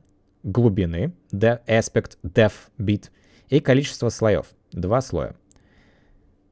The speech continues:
У нас возникает вопрос. Во-первых, э, откуда получить eye resolution? Мы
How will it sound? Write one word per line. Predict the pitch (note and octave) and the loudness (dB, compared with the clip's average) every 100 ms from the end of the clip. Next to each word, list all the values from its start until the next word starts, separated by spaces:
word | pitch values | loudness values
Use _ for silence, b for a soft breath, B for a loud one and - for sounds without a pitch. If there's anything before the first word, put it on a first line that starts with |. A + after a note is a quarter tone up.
| _ - | _ -2
У | |
нас | G#2 F#3+ | 0 0
возникает | D#3+ G2+ F#2 C#3+ F3+ | 0 0 2 4 4
вопрос. | C3+ - G#2+ - - - | 0 -2 -8 -10 -20 -8
Во-первых, | G2 F#2+ A2 G#2 F#2+ G#2+ | -2 2 4 4 2 2
э, | G2 F#2+ F2+ F2 | 4 4 2 -2
откуда | F#2 F3+ | 0 2
получить | A#2+ G#2+ F#2+ C#3+ C#3+ - | 4 4 2 0 0 0
eye | G2 G2+ | 2 4
resolution? | F2+ G2 F#2 - - _ _ _ _ _ _ _ | 4 2 0 -2 -16 _ _ _ _ _ _ _
Мы | G2+ A2 G2+ F2+ E2+ | -4 0 2 0 -2